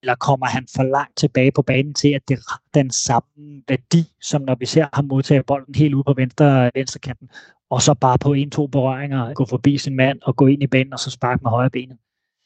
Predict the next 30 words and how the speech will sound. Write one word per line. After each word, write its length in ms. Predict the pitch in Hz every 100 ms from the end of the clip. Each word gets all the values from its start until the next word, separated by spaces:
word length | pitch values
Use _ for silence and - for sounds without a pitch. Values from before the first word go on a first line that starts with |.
| _ _ 254 143 -
Der, 220 | 143 147 - -
der 100 | 151
kan, 360 | - 165 151 -
altså, 180 | 170 151
jeg 100 | 143
kan 80 | 175
godt 100 | 180
forstå, 260 | - 180
at 80 | 170
vi 80 | 165
gerne 240 | 160 156
vil 80 | 165
se 200 | - 165
dem 140 | 160
alle 280 | 131 139 160
tre 300 | - 156 139 - _ _ _ _ _ _
på 140 | - 143
samme 340 | - 127 151
tid, 240 | - 160 165
men 180 | 139 131
vi 80 | 131
skal 180 | - 131
bare, 720 | 127 139 139 135 127 120 -
altså, 320 | - 120 143
jeg, 320 | 135 147 151
jeg 140 | 151 151
vil 140 | 151
gerne 280 | 151 143 160
se 280 | - 160 147
ham 260 | 143 135